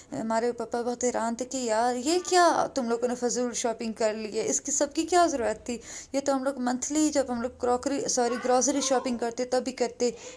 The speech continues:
लेकिन तुम लोगों ने तो सारी ग्रोसरी शॉपिंग के साथ ही ये कर लिए।" खाने पीने इतना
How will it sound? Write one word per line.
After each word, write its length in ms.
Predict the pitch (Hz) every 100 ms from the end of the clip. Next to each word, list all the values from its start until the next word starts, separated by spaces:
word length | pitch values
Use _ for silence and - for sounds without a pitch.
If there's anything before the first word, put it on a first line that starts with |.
| -
लेकिन 300 | 226 233 226
तुम 300 | 196 233 240
लोगों 240 | 233 220
ने 120 | 220 220
तो 400 | 220 214 214 208
सारी 500 | 214 208 220 220 202
ग्रोसरी 580 | - - 226 233 254
शॉपिंग 360 | 262 247 240 233
के 80 | 226
साथ 280 | - 220 220
ही 160 | 277
ये 100 | 240
कर 180 | - 226
लिए।" 220 | 226 220
खाने 280 | 220 233 240
पीने 240 | 247 240
इतना 360 | 233 - 247 247